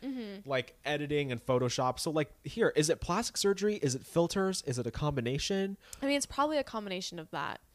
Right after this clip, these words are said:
Speaker 2: 'Cause fans
Speaker 1: It
Speaker 2: are, like,
Speaker 1: has to be.
Speaker 2: unsettled. People are like, "This is horrifying. Why do you look like this? Is she doing it on purpose? Is this, like, a media ploy?"
Speaker 1: Probably not on purpose. The poor thing is probably
Speaker 2: The
Speaker 1: just
Speaker 2: poor
Speaker 1: trying to look youthful again. And it's just not working.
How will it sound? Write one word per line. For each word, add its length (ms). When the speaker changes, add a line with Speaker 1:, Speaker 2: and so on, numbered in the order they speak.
Speaker 2:
'Cause 180
fans 340
Speaker 1:
It 80
Speaker 2:
are, 20
like, 140
Speaker 1:
has 80
to 60
be. 40
Speaker 2:
unsettled. 540
People 200
are 80
like, 160
"This 200
is 80
horrifying. 880
Why 140
do 60
you 80
look 200
like 180
this? 500
Is 120
she 140
doing 200
it 80
on 120
purpose? 500
Is 100
this, 160
like, 140
a 40
media 460
ploy?" 640
Speaker 1:
Probably 460
not 220
on 120
purpose. 500
The 120
poor 200
thing 300
is 140
probably 380
Speaker 2:
The 40
Speaker 1:
just 220
Speaker 2:
poor 120
Speaker 1:
trying 440
to 600
look 320
youthful 440
again. 500
And 460
it's 180
just 200
not 420
working. 420